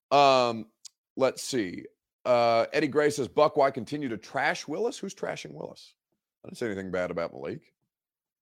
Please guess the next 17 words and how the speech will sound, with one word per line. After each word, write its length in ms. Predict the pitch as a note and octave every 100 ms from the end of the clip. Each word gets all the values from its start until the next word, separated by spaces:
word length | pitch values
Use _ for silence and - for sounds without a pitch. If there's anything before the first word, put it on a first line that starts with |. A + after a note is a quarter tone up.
| _
What 100 | D3
did 100 | D#3
I 60 | D3+
say 180 | D#3
that 160 | C#3 G#2
tra-, 280 | - C3+ A#2+
uh, 140 | A2+ G2+
forgive 280 | - A#2 D3+
me, 140 | A2 F#2
I, 120 | F#2
I 100 | G2
know 160 | G#2 G#2
it's 140 | F#2
not 160 | G#2 -
easy 240 | G2+ F#2+
to, 80 | F#2
like, 220 | F2 E2